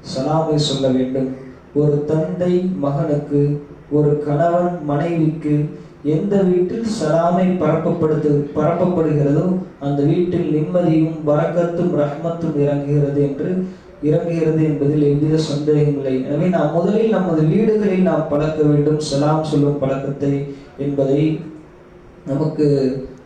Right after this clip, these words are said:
உலமாக்கள் கற்றுத் தருவார்கள். எனவே நாம் அதிக அதிகமாக சலாமை சொல்லி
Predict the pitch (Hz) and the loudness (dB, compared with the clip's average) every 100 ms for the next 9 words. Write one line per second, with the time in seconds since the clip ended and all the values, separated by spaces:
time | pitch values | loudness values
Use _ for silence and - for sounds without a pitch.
0 | - - - - - - - 139 156 165 | -20 -20 -20 -20 -20 -20 -6 0 0 2
1 | 165 160 156 147 147 170 156 156 147 143 | 0 0 0 0 -2 -2 0 2 2 2
2 | 143 139 135 131 - - 139 175 170 160 | 2 0 -2 -6 -8 -6 -2 0 2 2
3 | 156 139 139 156 175 170 160 160 165 165 | 0 -4 -2 -2 0 2 2 2 2 2
4 | 156 160 147 165 170 165 147 147 147 151 | 0 0 2 2 2 2 2 2 2 2
5 | 147 147 | 2 -2